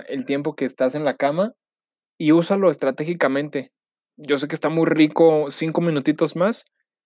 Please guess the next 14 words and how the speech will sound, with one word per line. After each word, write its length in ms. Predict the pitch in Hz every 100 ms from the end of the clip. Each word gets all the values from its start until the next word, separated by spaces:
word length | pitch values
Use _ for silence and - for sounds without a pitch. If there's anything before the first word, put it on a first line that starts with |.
| _
pero 180 | - 135
está 200 | 127 -
mejor 600 | 143 143 - 147 147 - _ _ _ _ -
una 260 | 156 156
hora 160 | 151 151
menos 600 | 143 151 180 214 220 - _ _ _ _
y 120 | 135
más 260 | 135 139 -
cosas 360 | 139 127 127
hechas. 420 | 123 - - - - _ _ _ _ _ _ _ _
Ujú, 320 | 151 147 214 214
a 100 | 143
la 120 | 147
larga, 580 | 151 160 170 180 185